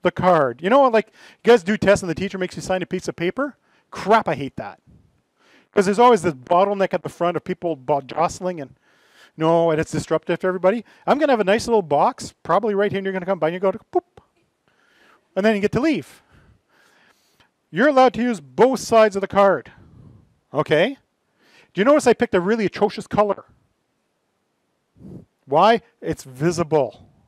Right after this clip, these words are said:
If I see you with a white card, sucks to be you. And like I said, if you ask for a reprint, it's probably gonna be hot pink.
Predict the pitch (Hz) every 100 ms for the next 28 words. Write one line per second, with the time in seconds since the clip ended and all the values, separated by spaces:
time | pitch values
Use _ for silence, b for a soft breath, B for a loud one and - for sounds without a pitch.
0 | _ _ _ _ _ _ _ b b b
1 | b b 156 151 247 - 254 240 233 226
2 | 233 202 190 220 - - 208 180 143 107
3 | - _ _ _ _ _ _ _ - 170
4 | - 156 170 165 147 110 _ _ _ _
5 | _ _ _ _ _ _ _ _ _ _
6 | - 151 196 196 208 190 208 - 208 165
7 | 208 - 247 175 - 196 190 180 151 180
8 | - 170 - -